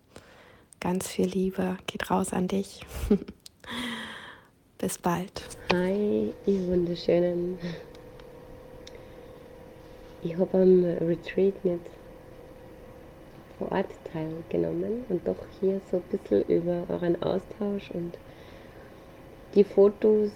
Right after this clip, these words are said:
Speaker 2: und über Gedanken bei euch, und ich hab mein eigenes Despacho gemacht und, ähm, ja, <laughs> hab irgendwie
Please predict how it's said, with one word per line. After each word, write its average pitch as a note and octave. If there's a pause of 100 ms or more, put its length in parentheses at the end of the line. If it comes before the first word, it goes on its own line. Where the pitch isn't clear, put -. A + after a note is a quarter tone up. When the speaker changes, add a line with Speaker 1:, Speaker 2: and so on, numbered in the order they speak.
(140)
Speaker 2:
und D#3+
über E3+
Gedanken F#3+
bei G3
euch, F#3+
und E3+
ich E3+
hab E3
mein F3
eigenes F#3
Despacho F#3
gemacht F3+
und, D#3+
ähm, E3+ (1700)
ja, F#3 (2000)
<laughs> A3 (540)
hab F3
irgendwie F#3